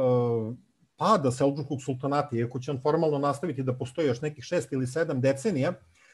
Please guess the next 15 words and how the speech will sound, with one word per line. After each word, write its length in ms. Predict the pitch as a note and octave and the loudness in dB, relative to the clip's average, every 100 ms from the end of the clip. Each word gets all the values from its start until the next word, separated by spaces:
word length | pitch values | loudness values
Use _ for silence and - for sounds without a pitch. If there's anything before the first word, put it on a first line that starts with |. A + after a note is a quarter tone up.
| - C#3+ | -14 -4
a, 800 | D3 C#3+ C#3+ C#3 C#3+ - D3+ C#3+ | 0 4 4 4 2 0 0 2
omogućio 580 | - D3+ D3 E3+ C#3+ G#3 | 2 2 2 0 -2 2
Jovanu 360 | D3 D#3 E3 D3 | 4 4 4 2
Vatacu 440 | D3 D3+ F3 - | 2 2 -4 -4
da 140 | D3 C3 | -4 -2
se 160 | D3+ | 0
i 60 | D3+ | 2
okrene, 720 | D3 F3 F3 C#3+ B2+ B2 - _ | 4 4 4 6 4 2 -6 _
da 100 | C#3+ | -6
se 140 | C3 D#3 | 0 4
i 40 | |
okrene 380 | D3 E3+ D#3 C3 | 4 4 0 2
Carigradu. 540 | C#3+ C#3+ C3 G#2+ G#2+ - _ _ _ - | 4 4 4 0 -2 -10 _ _ _ -2
Međutim, 580 | C#3 B2+ A3 - A#3 F3+ | 0 4 2 2 0 0
a, 280 | D3 C#3+ C3 | 0 0 0